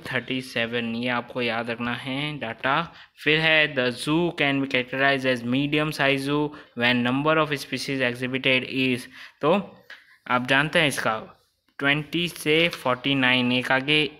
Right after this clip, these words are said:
इसका मेजर में भी हम जो है इसको मेजर में भी आता है, तो उसमें पूरा कैटेगराइजेशन पूछ लेते हैं कि मीडियम जू, स्मॉल जू,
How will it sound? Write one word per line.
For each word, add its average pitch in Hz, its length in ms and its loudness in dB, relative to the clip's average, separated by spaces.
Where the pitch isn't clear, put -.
इसका 135 300 0
मेजर 131 340 2
में 151 200 2
भी 147 180 2
हम 143 200 2
जो 139 100 0
है 139 240 2
इसको 139 440 -2
मेजर 139 640 0
में 147 240 -2
भी 156 100 2
आता 143 260 2
है, 151 240 0
तो 151 220 -2
उसमें 143 260 -4
पूरा 151 280 -4
कैटेगराइजेशन 143 920 0
पूछ 135 260 -6
लेते 135 220 0
हैं 135 200 2
कि 135 120 0
मीडियम 127 580 0
जू, 131 240 -2
स्मॉल 127 360 -2
जू, 127 260 -6